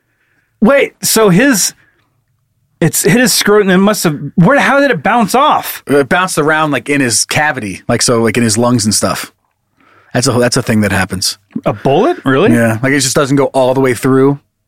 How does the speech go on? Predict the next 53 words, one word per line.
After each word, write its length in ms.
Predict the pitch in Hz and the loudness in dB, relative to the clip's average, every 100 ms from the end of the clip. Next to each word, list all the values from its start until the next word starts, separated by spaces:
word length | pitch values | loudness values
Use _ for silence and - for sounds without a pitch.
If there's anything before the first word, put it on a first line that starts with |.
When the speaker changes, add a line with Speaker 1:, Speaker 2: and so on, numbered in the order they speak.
| _ | _
Speaker 2:
the 100 | 127 | -2
other 120 | 123 | 0
part 280 | - 123 127 | 0 0 0
and 80 | 107 | -2
it 20 | |
stays, 280 | - 123 113 | -2 0 0
like, 140 | 113 | -2
lodged 400 | 107 117 117 110 | 0 0 0 0
in 100 | 117 | 0
there 100 | 120 | 0
and 100 | 113 | 0
bounces 360 | 113 110 110 107 | -2 -2 -2 0
around. 340 | 107 107 120 - _ _ _ | 0 0 -2 -6 _ _ _
Speaker 1:
So 140 | - 165 | -2 2
he 100 | 175 | 2
must 200 | 208 156 | 2 0
have 60 | 165 | 0
been 160 | 151 | 2
laying 240 | 147 147 139 | 2 2 2
down 160 | 147 | 2
and 60 | 139 | 2
maybe 200 | 139 143 | 0 0
it 40 | |
hit 140 | 123 143 | 0 0
him 120 | 131 | 0
from 200 | 131 123 | 2 2
the 220 | 117 104 - _ | 2 -4 -12 _
Speaker 2:
Yeah, 240 | - 156 127 | -2 0 -2
through, 320 | - 147 147 | -2 0 2
like, 180 | 139 123 | 0 -2
Speaker 1:
through 680 | - 123 127 123 123 117 90 - - | -2 0 2 2 2 0 -4 -12 -12
Speaker 2:
through, 420 | - 147 156 151 | -2 2 4 2
like, 160 | 131 120 113 | 0 -4 -10
the 100 | 127 | -4
bottom, 300 | 147 151 131 | 0 2 2
Speaker 1:
long 220 | 135 139 | 2 2
Speaker 2:
bottom 280 | 160 165 165 | 2 2 0
of 80 | |
Speaker 1:
ways. 100 | 147 | 0
Speaker 2:
the 60 | 127 | 0
bed, 320 | 151 127 113 - | 0 -2 -6 -14
through 380 | - 135 151 160 | -8 0 2 2
it, 120 | 151 | 2
and 100 | 127 | -2
then 100 | 123 | -4
into 280 | 127 139 139 | -2 0 0
his 140 | 123 | 0
stomach 300 | - 143 139 - | 0 0 0 0
cavity 360 | 120 113 110 | -2 0 0
or 60 | 123 | 0
into 120 | 131 | 0
his 100 | 117 | -2
chest, 420 | - 127 117 - | 0 -2 -2 -4